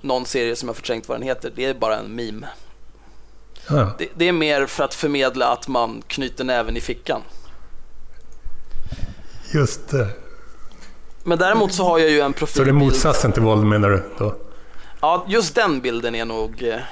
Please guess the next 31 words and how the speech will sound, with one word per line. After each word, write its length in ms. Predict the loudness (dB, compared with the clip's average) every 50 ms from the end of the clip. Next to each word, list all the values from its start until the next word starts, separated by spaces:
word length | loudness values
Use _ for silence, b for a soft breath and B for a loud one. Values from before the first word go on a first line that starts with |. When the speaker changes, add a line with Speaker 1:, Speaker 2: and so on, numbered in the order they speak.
| B B B
Speaker 1:
motsatsen. 580 | -8 -8 -8 -4 -4 -4 -4 -4 -6 -6 -2
Däremot 340 | 0 2 2 2 2 0 0
så 80 | 0 2
har 140 | 2 4 4
jag 140 | 2 2
ju 180 | 0 0 2 2
Speaker 2:
Okej. 140 | 2 4 2
Speaker 1:
en 360 | 2 0 -2 -4 -8 -8 -10 B B B B B -6 0
där 100 | 2 2
jag 120 | 4 2
sitter 540 | 2 -2 -6 -10 -6 -4 -2 -2 -2 -4 -6
invirad 540 | -6 -6 -6 -6 -6 -4 -2 -2 -2 -2 -2
i 40 | -4
mina 220 | -2 -2 -2 -4
plädar 500 | -2 0 0 2 2 0 0 -2 -2 -2
med 160 | -4 -6 -6
mina 180 | -6 -6 -6 -8
två 240 | -8 -8 -8 -8 -8
stridshammare. 800 | -8 -10 -10 -10 -10 -4 -2 -2 0 0 0 -2 -2 -2 -4 -8 -14 -20 b b b b b b b b b b
Med 180 | -6 -4 -4 -2
bildtexten, 640 | -2 -4 -6 -6 -6 -8 -8 -8 -10 -10 -12 -12 -8
"Kom 260 | -6 -6 -4 -4 -6
till 140 | -10 -6 -4
Gullmars, 580 | -2 -2 -2 -2 -4 -4 -4 -2 -4 -6 -6 -8
jag 100 | -10 -8
har 100 | -8 -6
gästplädar 720 | -6 -4 -4 -4 -6 -8 -8 -4 -2 -2 -2 -2 -2 -4 -6
och 100 | -8 -8
bjuder 240 | -8 -8 -8 -8
på 100 | -8 -10
kaffe." 400 | -10 -10 -10 -10 -10 -12 -12 -12